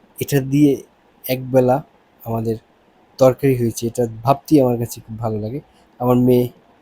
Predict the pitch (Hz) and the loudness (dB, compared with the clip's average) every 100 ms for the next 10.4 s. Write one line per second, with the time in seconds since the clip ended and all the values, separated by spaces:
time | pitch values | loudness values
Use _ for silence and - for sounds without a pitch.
0 | _ _ _ _ - 120 143 139 131 _ | _ _ _ _ -10 -2 2 2 0 _
1 | _ _ - 113 123 117 _ _ - 127 | _ _ -6 -4 -2 -4 _ _ -4 -4
2 | - 139 - _ _ _ _ _ _ _ | -4 -6 -8 _ _ _ _ _ _ _
3 | - 113 110 110 123 127 123 113 123 143 | -6 -2 -2 -2 0 0 0 -4 -2 -4
4 | - _ _ _ - 139 - 143 131 147 | -6 _ _ _ -8 -8 -4 -4 -4 -4
5 | 165 _ _ _ _ 156 165 139 139 - | -8 _ _ _ _ -2 2 2 2 2
6 | 139 127 135 127 - - - 123 110 143 | 0 2 0 0 -8 -8 -8 -6 -4 -4
7 | 127 101 98 87 120 - 139 - _ _ | -4 -8 -12 -18 -18 -10 -10 -10 _ _
8 | - 160 175 - 143 139 135 135 135 - | 0 4 4 4 4 4 2 -2 -2 0
9 | 135 135 - 127 120 123 117 - 120 107 | 0 0 -2 -4 -2 -2 -6 -2 -2 -2
10 | 98 104 107 120 | -6 -6 -8 -12